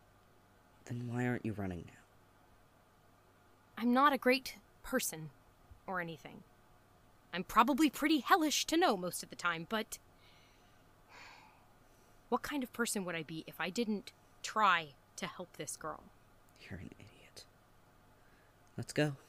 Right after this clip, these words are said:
Speaker 2: You're not going with me. I need you to stay here in case he comes back. Call Tom. Make sure Captain O'Connell doesn't find out.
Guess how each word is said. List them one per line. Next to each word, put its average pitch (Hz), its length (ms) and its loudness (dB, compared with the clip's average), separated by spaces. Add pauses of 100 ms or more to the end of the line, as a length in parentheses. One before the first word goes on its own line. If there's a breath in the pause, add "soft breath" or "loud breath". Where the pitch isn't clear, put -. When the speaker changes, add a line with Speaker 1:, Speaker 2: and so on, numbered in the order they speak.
(920 soft breath)
Speaker 2:
You're 294 180 8
not 359 140 6
going 202 280 0
with 185 160 -4
me. 156 260 -10 (320 soft breath)
I 185 140 4
need 226 220 4
you 240 100 2
to 220 60 0
stay 247 180 6
here 220 320 4
in 180 260 -4
case 226 260 -6
he 269 80 -4
comes 190 240 -6
back. - 400 0 (360 soft breath)
Call 247 320 4
Tom. 180 480 4 (340 soft breath)
Make 214 160 0
sure 233 120 0
Captain 214 280 -4
O'Connell 208 380 4
doesn't 175 260 -6
find 170 200 0
out. 175 260 0